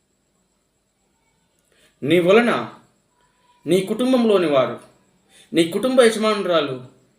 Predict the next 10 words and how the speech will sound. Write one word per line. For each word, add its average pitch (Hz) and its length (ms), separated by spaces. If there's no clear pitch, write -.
నిన్ను 139 240
చూసి 190 280
సంతోషించగలుగుతున్నారా? 147 1120
లేక 214 260
లేక 269 260
ఇలాంటి 233 360
వాడిని 247 240
నేను 214 140
ఎందుకు 220 220
కట్టుకున్నాను, 202 600